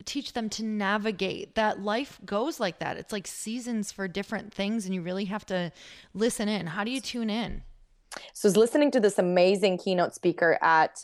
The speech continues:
Speaker 2: um, a conference, Icon Conference. And, um, gosh, what is his name? But the line was, "Hustle is seasonal."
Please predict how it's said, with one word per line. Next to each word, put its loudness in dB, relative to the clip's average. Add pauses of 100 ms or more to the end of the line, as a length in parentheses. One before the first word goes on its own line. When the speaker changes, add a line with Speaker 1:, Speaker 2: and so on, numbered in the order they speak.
Speaker 2:
um, -2 (180)
a -4
conference, 0
Icon 2
Conference. -4 (480)
And, 4 (240)
um, -2 (540)
gosh, -10
what -4
is -8
his -8
name? -6 (1160)
But 2
the 6
line 4
was, 6
"Hustle 2
is 0
seasonal." -6